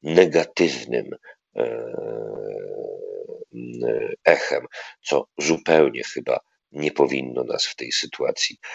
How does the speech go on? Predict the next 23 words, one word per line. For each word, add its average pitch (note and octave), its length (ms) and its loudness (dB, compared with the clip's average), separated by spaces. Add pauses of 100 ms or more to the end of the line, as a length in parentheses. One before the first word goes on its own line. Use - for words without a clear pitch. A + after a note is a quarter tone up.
(880)
e, C#2+ 640 2
dziwić. C#2 480 2
Dlaczego F#2 440 6
negatywnym, F#2 840 2
e, F2 360 4
echem? C3 360 2
No D#3 60 6
bo, - 100 2
proszę D#3 260 2
państwa, C3 420 2
sytuacja - 560 4
jest A#2 160 2
znana F#2 640 8
z - 380 -4 (220)
historii, G#2 800 6
e, C2+ 40 4 (640)
bardziej F#2 580 2
dwudziestego F2+ 720 2
niż C#2+ 200 0
dwudziestego B1 640 -2
pierwszego A#1+ 640 0
w-, A#1+ 560 -4
wieku, C2 460 0